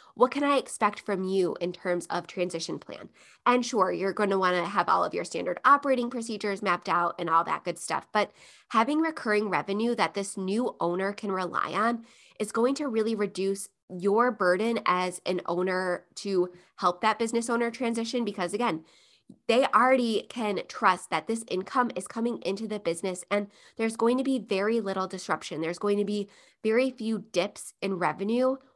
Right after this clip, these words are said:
when there is an actual transfer in ownership, because for brick and mortar businesses, especially indoor playground businesses, a lot of times the owner is the face. And when that owner goes away, a lot of the customers go away as well. But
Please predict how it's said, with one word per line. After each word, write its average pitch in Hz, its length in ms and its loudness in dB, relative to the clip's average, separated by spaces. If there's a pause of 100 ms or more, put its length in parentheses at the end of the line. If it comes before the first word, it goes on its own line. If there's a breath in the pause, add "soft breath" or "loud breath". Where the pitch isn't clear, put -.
when 220 560 0
there 202 200 2
is 190 200 -2
an 190 120 -2
actual 180 440 -2
transfer 185 580 -2
in 196 240 -2
ownership, 170 460 -4
because 226 300 -6 (280 loud breath)
for 240 140 2
brick 247 220 2
and 311 120 2
mortar 240 260 2
businesses, 208 640 -4
especially 220 680 0
indoor 202 340 0
playground 185 400 0
businesses, 254 560 -2 (380 loud breath)
a 233 80 6
lot 233 180 8
of 320 140 0
times 254 360 2
the 240 220 -4
owner 233 340 4
is - 260 -2
the 196 100 -4
face. - 480 -6
And 208 200 0 (380 soft breath)
when 226 140 2
that 269 260 6
owner 220 300 2
goes 208 260 2
away, 190 480 -2
a 214 100 0
lot 233 200 0
of 285 100 -4
the 240 80 -2
customers 196 680 -2
go 190 100 -2
away 170 320 -2
as 165 160 -10
well. 139 220 2
But - 280 -2